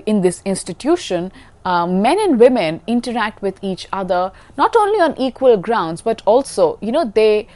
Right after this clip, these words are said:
they should complement each other. But then the problem comes in that, uh, uh, you know, of course, like, uh,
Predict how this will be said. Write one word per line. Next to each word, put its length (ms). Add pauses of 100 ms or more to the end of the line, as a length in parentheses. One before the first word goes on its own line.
(100)
they 100
should 280
complement 600
each 220
other. 340 (360)
But 480
then 320 (480)
the 180
problem 540
comes 340
in 260 (440)
that, 480
uh, 40
uh, 420
you 80
know, 80
of 140
course, 240
like, 200
uh, 140